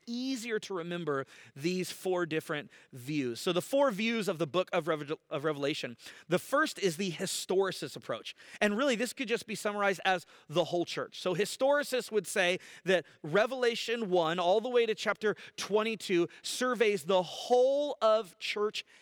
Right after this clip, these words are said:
history. The preterist approach, they believe that the book of Revelation really is focused on what happened in the early church in that first se-, and second century.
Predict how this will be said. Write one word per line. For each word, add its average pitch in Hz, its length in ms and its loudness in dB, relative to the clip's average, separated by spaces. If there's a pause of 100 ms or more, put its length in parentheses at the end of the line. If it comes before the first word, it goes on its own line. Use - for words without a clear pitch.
(200)
history. 139 540 -6 (500)
The 196 100 4
preterist 285 640 0
approach, 165 460 0 (200)
they 190 380 0
believe 196 420 0
that 175 120 -6
the 202 60 -6
book 220 220 -2
of 208 120 0
Revelation 196 580 0
really 285 300 2
is 190 140 0
focused 190 480 -6
on 185 240 -2 (180)
what 175 200 2
happened 226 540 -2
in 202 240 -6
the 175 220 -6 (200)
early 202 420 0
church - 340 -6
in 165 140 -6
that 156 180 -4
first - 640 -4 (300)
se-, - 380 -6
and 156 140 -8
second - 420 -4
century. 143 480 -10